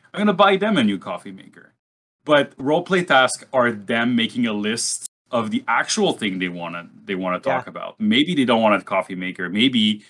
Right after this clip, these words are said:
Speaker 1: they want a lamp for their bed, and you're like, "I never thought, I would never thought that, about that, 'cause I, I never saw their bedroom, and I didn't realize that." But they are in their own house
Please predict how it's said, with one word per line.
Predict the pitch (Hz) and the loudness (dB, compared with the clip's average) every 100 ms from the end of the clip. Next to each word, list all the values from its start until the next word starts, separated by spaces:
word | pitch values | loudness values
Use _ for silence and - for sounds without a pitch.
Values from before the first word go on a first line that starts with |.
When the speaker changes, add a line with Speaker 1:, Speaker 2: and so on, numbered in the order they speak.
| _ _ _ | _ _ _
Speaker 1:
they | 117 107 | -2 0
want | 104 101 101 92 - | 2 4 2 -2 -4
a | 110 | 0
lamp | 156 208 143 110 | 4 4 4 0
for | - 110 110 | 0 2 2
their | 107 107 104 104 | 4 4 4 4
bed, | 175 127 | 2 4
and | 107 | 2
you're | 104 | 2
like, | 92 | 4
"I | - | 4
never | 190 107 90 90 | 4 0 -2 -12
thought, | - 80 | -10 -10
I | |
would | 85 95 | -8 -8
never | 98 98 110 | -8 -6 -6
thought | - 180 208 | -2 0 0
that, | 170 95 | 0 0
about | 95 80 | -2 -4
that, | 85 82 | -6 -8
'cause | - 90 | -10 -8
I, | 87 90 - _ _ _ | -8 -10 -16 _ _ _
I | 101 | -2
never | 113 120 117 | 2 2 2
saw | 113 - 180 214 131 | 0 2 4 6 6
their | 110 95 | 2 0
bedroom, | 92 104 101 120 143 | 2 2 2 0 0
and | 151 139 | 0 0
I | |
didn't | 143 165 175 | -2 -4 -6
realize | 175 226 143 101 | -4 0 0 2
that." | 90 87 - - - | -4 -6 -12 -12 -2
But | 135 104 | 0 2
they | 135 | 4
are | 160 160 | 8 8
in | 151 | 6
their | 143 143 | 4 4
own | 143 143 139 | 2 2 -2
house | 123 135 151 160 - | 0 2 2 0 -12